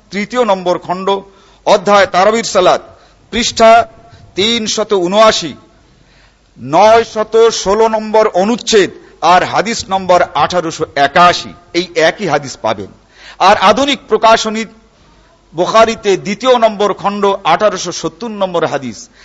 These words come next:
আর এই একই হাদিস তাহাজ্জুদ এবং তারাবির অধ্যায় মুসলিম শরীফ তৃতীয় নম্বর খণ্ড, পনেরোশো তিরানব্বই নম্বর হাদিস। তাহলে বোঝা যাচ্ছে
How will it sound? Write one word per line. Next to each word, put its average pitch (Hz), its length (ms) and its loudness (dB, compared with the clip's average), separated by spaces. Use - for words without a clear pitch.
আর 196 100 0
এই 226 280 0
একই 240 380 2
হাদিস 233 460 0
তাহাজ্জুদ 202 480 0
এবং 190 220 -2
তারাবির 190 380 0
অধ্যায় 175 440 0
মুসলিম 233 680 -2
শরীফ 220 400 -2
তৃতীয় 240 360 -2
নম্বর 190 380 0
খণ্ড, 175 420 -4
পনেরোশো 185 460 -4
তিরানব্বই 175 680 -2
নম্বর 147 320 -2
হাদিস। 110 460 -12
তাহলে 180 220 0
বোঝা 175 260 2
যাচ্ছে 190 460 0